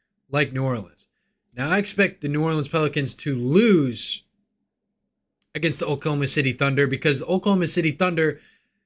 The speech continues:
have a guy in Shai Gilgeous-Alexander who's gonna be a future M V P in this league. He can put up thirty-one and a triple-double any day of the week. And I expect Shai Gilgeous-Alexander to at least have forty points in this play-in game.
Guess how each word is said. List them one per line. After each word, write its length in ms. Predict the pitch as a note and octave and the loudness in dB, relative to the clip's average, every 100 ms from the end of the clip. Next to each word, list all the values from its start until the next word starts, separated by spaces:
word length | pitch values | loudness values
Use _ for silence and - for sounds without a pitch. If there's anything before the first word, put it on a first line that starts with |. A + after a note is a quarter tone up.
| _ _ | _ _
have 200 | E3 D3+ | -2 0
a 60 | C#3 | 0
guy 360 | A#2+ D3 D#3+ | 0 2 0
in 200 | D#3+ C#3 | -2 -6
Shai 260 | C3+ - D3 | -4 0 0
Gilgeous-Alexander 920 | B2+ D#3 D3 D3 D#3 D3 C#3 C#3+ C#3 | 2 0 0 0 0 2 2 2 2
who's 180 | C#3+ B2 | 0 -2
gonna 140 | C#3+ | -2
be 120 | C3 B2+ | -2 -2
a 60 | |
future 680 | - - E3 C#3 D#3+ D3 C#3+ _ _ | -4 -4 -2 0 0 0 -2 _ _
M 140 | D#3+ C#3 | -4 0
V 180 | C#3+ | 0
P 220 | - C#3+ C3+ | 0 0 0
in 100 | A#2 | 0
this 220 | G#2+ A#2+ | -4 -6
league. 360 | A2+ - _ _ _ _ | -10 -14 _ _ _ _
He 120 | E3+ | -2
can 180 | E3 E3+ | 0 0
put 140 | D3+ D#3+ | 2 2
up 140 | C3+ | 0
thirty-one 540 | - F#3 F#3 E3 D#3+ | 0 2 4 2 0
and 100 | D#3 | 0
a 60 | C#3 | -2
triple-double 800 | - F3+ D#3 C3+ C#3+ C3+ C#3 - _ - | 0 -2 0 0 2 2 -2 -6 _ 0
any 240 | F3+ F3+ | 2 2
day 260 | C#3+ D3+ C#3+ | 2 2 2
of 80 | A#2+ | -2
the 60 | |
week. 380 | A2 G#2 - _ _ _ - | -6 -10 -12 _ _ _ -4
And 120 | E3+ | 0
I 60 | G#3+ | 0
expect 340 | G#3 F3 - | 0 0 0
Shai 260 | - E3 C#3+ | 0 0 0
Gilgeous-Alexander 960 | A#2+ D#3+ D3 C#3+ C#3+ C3 A#2+ C#3+ B2+ | 2 2 2 0 -2 -2 0 0 0
to 160 | A#2+ B2 | -4 -6
at 80 | D3 | 0
least 280 | G3 F#3 | 2 4
have 200 | D3+ B2 | 2 -2
forty 240 | - D#3 C3 | -2 0 0
points 400 | - D3+ B2+ C3 | -4 -4 -4 -6
in 60 | |
this 140 | A#2+ A2 | -10 -10
play-in 360 | - B2 G#2 | -8 -6 -6
game. 240 | G2 F#2+ | -10 -20